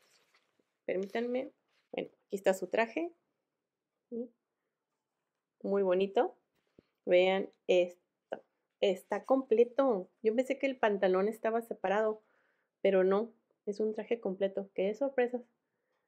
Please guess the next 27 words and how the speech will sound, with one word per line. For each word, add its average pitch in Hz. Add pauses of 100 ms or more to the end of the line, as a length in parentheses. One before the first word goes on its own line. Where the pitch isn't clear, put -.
(360)
Con 208
eso 233
que 247
solamente 220
miraba 202
los 196
comerciales 185
o 185
la 175
caja 202
por 180
la 180
parte -
de 214
enfrente, 202
yo 208
nunca 208
había 202
visto 190
uno 190
abierto. 190 (1120)
Quitarle 180
este 185
tape 359 (160)
que 202
venía. 247 (1800)
Y 240